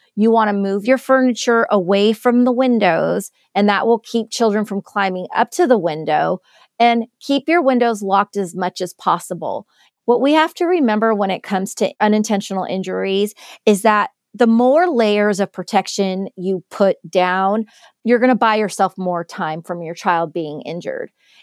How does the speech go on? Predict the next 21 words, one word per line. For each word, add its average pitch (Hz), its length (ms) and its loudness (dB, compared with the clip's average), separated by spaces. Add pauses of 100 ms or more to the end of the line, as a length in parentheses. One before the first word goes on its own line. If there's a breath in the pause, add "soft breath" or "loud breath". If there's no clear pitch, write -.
If 226 200 0
you 269 140 2
don't 302 280 0
have 202 300 -2
furniture 202 500 -4
near 190 220 -4
the 180 140 -2
window, 185 380 0
does 202 160 -2
that 208 180 2
mean 208 180 -4
your 202 100 -4
child 196 340 0
can't 208 220 -4
pull 202 200 -2
a 185 80 0
chair 180 500 0
up - 200 -2
to 208 120 0
the 202 160 0
window? 226 640 2